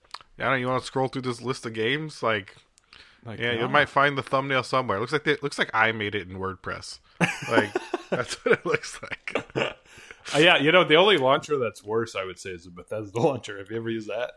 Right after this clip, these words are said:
Speaker 1: I've never used it. I,
Speaker 2: <laughs> It's
Speaker 1: I
Speaker 2: pretty
Speaker 1: will
Speaker 2: funny.
Speaker 1: never.
Speaker 2: It's like a, it's funny. It's almost, it's not worth downloading. But, like, look up a picture of it. You'll be like, "What the hell?"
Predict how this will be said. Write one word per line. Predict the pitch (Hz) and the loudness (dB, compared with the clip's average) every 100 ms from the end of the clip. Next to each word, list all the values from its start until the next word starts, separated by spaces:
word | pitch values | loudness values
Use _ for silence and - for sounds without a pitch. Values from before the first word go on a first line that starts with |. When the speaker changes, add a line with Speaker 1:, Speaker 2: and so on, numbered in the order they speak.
| _ _ - - - - | _ _ -20 -20 -14 0
Speaker 1:
I've | 120 110 | 2 2
never | 110 104 92 90 90 | -2 -4 -4 -6 -8
used | 90 87 87 95 | -8 -8 -8 -6
it. | 95 92 | -4 0
I, | 113 101 | 2 0
Speaker 2:
<laughs> | - 220 | -2 2
It's | 185 127 | 4 6
Speaker 1:
I | |
Speaker 2:
pretty | 123 226 | 6 6
Speaker 1:
will | 185 | 6
Speaker 2:
funny. | 170 147 | 6 6
Speaker 1:
never. | 127 | 4
Speaker 2:
It's | 101 | 2
like | 143 135 | 0 2
a, | 117 90 - _ _ _ _ _ _ _ | 0 -2 -8 _ _ _ _ _ _ _
it's | - 123 | -8 -8
funny. | - 110 92 | -4 -2 -2
It's | - 131 | -2 -2
almost, | 127 135 123 - | 0 0 -2 -6
it's | 117 - | -10 -4
not | 107 | -4
worth | 98 90 | -4 -8
downloading. | 101 95 90 90 | -8 -8 -12 -2
But, | 123 | -2
like, | 117 117 | 0 0
look | 156 | 0
up | 143 | 0
a | 104 | -2
picture | 120 - 104 | -6 -8 -10
of | 95 | -10
it. | |
You'll | 98 | -12
be | 101 | -12
like, | 92 - | -14 -12
"What | 220 247 | -14 -10
the | - - | -10 -10
hell?" | 120 139 139 147 | -8 -6 -6 -8